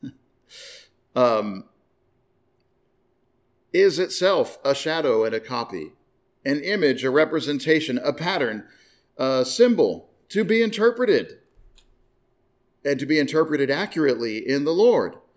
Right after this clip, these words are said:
What he's saying to him, to us now, is that Moses, uh, had a pattern. It was very specific and precise,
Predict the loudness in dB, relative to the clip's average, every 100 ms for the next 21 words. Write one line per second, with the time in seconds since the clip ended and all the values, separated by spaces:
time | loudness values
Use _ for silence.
0 | _ _ _ 0 2 2 -2 -2 -2 -2
1 | -2 0 0 0 0 -2 -6 _ _ -8
2 | -4 0 0 0 -2 0 0 0 0 0
3 | 0 0 0 -2 -6 -10 _ _ _ _
4 | _ _ _ -10 -6 -6 -6 -8 -4 -2
5 | 2 2 0 -2 -2 0 -2 -4 -6 -2
6 | 0 0 -2 -8 -8 -2 -2 -2 -6 -8
7 | -10 -10 -6 -6 -6